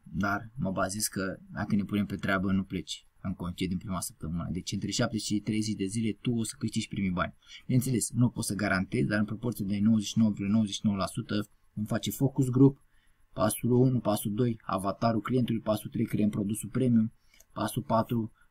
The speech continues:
uh, colectăm contactele, pasul cinci, facem vânzările. Da? Deci este cât se poate de simplu. Faci aceștia, uh, vom face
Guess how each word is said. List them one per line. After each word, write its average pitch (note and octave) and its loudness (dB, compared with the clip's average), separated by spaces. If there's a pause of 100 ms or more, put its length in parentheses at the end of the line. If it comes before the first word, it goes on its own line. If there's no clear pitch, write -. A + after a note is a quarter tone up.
uh, A2 -6
colectăm A2 2
contactele, A2 0
pasul A2 -4
cinci, - -2
facem G2+ -2
vânzările. G2+ -4 (260)
Da? G#2+ -2
Deci G#2 -4
este G#2+ -2
cât - -4
se C3 -2
poate A2+ -4
de G2+ 0
simplu. - -6 (180)
Faci A2 0
aceștia, G#2+ -2
uh, - -6
vom G#2+ -4
face A2 0